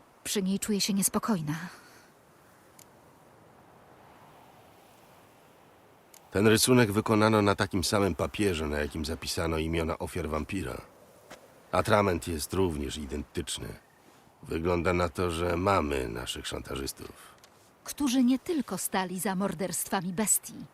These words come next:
Speaker 1: ale też kradli Sangreal i chcieli dostać serce Toussaint.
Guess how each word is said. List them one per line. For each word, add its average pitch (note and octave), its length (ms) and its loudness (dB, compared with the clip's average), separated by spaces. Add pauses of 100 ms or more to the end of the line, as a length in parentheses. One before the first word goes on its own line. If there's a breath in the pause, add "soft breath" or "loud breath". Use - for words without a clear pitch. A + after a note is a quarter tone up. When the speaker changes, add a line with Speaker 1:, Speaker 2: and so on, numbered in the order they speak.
(320)
Speaker 1:
ale G#3 240 0
też - 240 -4
kradli A3 520 2
Sangreal A3 760 2 (320)
i A#3+ 80 0
chcieli G#3 320 2
dostać G3 420 2
serce G#3+ 420 0
Toussaint. E3 520 -4